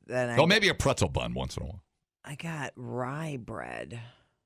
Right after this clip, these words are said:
Speaker 1: And it was fantastic. I had a sandwich on rye. I
Speaker 2: I
Speaker 1: can't. I wish I could remember,
Speaker 2: Mm-hmm.
Speaker 1: but weed. We've already talked about this.
Speaker 2: Boom.
Speaker 1: Um. Okay. Um. Here we go.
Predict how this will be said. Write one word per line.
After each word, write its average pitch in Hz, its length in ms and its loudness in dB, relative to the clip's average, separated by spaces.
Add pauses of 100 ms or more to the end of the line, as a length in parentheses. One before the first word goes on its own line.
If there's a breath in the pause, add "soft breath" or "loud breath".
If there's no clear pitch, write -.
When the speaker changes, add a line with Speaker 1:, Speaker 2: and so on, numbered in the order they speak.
(760)
Speaker 1:
And 160 80 6
it 185 60 4
was 160 200 0
fantastic. 190 1160 -6
I 139 60 -2
had 151 140 4
a 147 60 4
sandwich 156 420 4
on 139 160 2
rye. 120 380 2
I - 60 6
Speaker 2:
I - 20 4
Speaker 1:
can't. 95 240 -6
I 107 140 -4
wish 117 240 -6
I - 20 -4
could 107 140 -8
remember, 101 420 -4
Speaker 2:
Mm-hmm. 92 140 0
Speaker 1:
but - 180 -6
weed. 175 400 -10
We've 123 220 -8
already 147 180 -4
talked 123 300 -8
about 57 200 -12
this. 73 120 -10
Speaker 2:
Boom. 87 460 6 (1120 loud breath)
Speaker 1:
Um. 220 800 6 (360 loud breath)
Okay. 160 540 4 (120)
Um. 165 400 -6 (180)
Here 160 160 -8
we 139 120 -6
go. - 180 -12